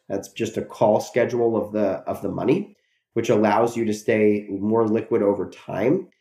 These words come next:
The average, we have different levels of investors, angel investor, all accredited,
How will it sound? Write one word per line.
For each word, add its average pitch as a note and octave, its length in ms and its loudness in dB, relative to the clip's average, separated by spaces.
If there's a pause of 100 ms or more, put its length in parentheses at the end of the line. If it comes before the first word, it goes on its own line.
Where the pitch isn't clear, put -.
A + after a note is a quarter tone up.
(300)
The - 240 -2
average, B2 540 2
we A2 140 0
have G#2+ 100 0
different A#2 280 0
levels A2 260 0
of G#2+ 60 -2
investors, G#2+ 560 0
angel A2+ 340 2
investor, G#2+ 840 2
all G#2 240 2
accredited, G2+ 580 -2